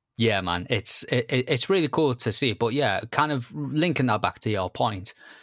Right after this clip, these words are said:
in that how you have two people from separate backgrounds, and, and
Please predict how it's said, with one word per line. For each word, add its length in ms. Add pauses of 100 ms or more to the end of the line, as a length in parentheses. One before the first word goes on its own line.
(180)
in 260
that 340
how 500
you 160
have 200
two 200
people 420
from 360
separate 500
backgrounds, 580 (400)
and, 220
and 300